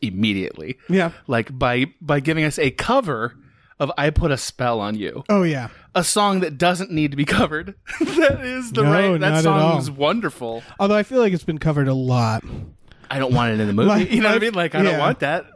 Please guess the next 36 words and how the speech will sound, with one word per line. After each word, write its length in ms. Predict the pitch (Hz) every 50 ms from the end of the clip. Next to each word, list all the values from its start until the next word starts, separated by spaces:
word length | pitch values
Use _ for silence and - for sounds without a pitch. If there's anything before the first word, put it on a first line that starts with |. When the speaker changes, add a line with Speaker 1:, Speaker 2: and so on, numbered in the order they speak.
| - -
Speaker 1:
Anyway. 380 | 160 151 123 107 98 101 117 - _ - - -
Speaker 2:
My 120 | 196 196
first 280 | 196 - 233 208 202 -
note 240 | 202 190 190 190 175
was, 200 | 180 170 160 151
"What 180 | 156 170 185
do 80 | 190 185
the 80 | 170 165
clouds 420 | - - 185 170 165 185 208 196 -
symbolize?" 380 | - 220 220 226 220 220 220 220 226
Speaker 1:
<laughs> 80 | 494 508
Yeah, 60 | 523 523
I 140 | 494 480 453 - - - - - - 1077 1077 - - - - _ - 494
it's 140 | 466 -
just 180 | 466 453 - -
Groundhog 440 | - 403 370 415 403 403 415 415 415
Day. 260 | 427 415 403 403 381 - 277 294 302 277 -
Why 260 | 370 392 359 381 403
are 60 | 415 403
we 80 | 392
looking 340 | 381 381 403 403 381 330 294
at 200 | 269 233 214 180
it? 60 | 165 165
Speaker 2:
Yeah. 220 | 285 302 - 151 - - - - -
No, 200 | 214 262 302 262
no, 140 | 247 269 262
I, 200 | 220 185 214 226
Speaker 1:
Yeah. 240 | 220 220 - 240 226
Speaker 2:
I 40 | 220
am, 360 | 214 208 208 196 180 170 165 - _ _ _ _ _ _ _
I'm 160 | 156 175 180 156 - - - - -
<laughs> 260 | - 180 165 - -
baffled 420 | - 214 208 196 - - 480 - -
by 180 | 156 143 -
that. 220 | - - 117 - -
Speaker 1:
<laughs> 60 | 494